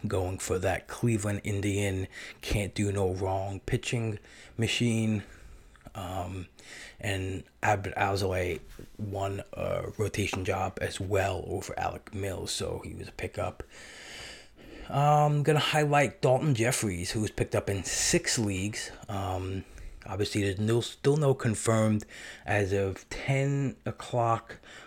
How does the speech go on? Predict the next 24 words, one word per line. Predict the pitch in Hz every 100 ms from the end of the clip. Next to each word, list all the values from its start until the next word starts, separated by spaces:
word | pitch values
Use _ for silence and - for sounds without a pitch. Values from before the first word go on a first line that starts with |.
| -
on | 107 107
opening | 117 120 110 101
day. | 98 107 107
There's | 101 101
still | - - 117
no | 117 110
confirmed, | - - 104 - 110 107 104 104 101 - - - - - - -
um, | 87 98 92 95 95 95 95 - - _ - - - - - _ - - - - - - - - - - - -
word | 117 120 127 113
on | 107 104
whether | 110
he's | 101 113 110
gonna | - 117
be | 104 110
the | 110
starter | - 101 101 104
over | 101 98
A | 85 104
J | 101
Puck | 101 - 101 123 -
or | 101
Cole | 95 - 95 -
Irvin, | 95 92 120 139 - -
but, | 92 90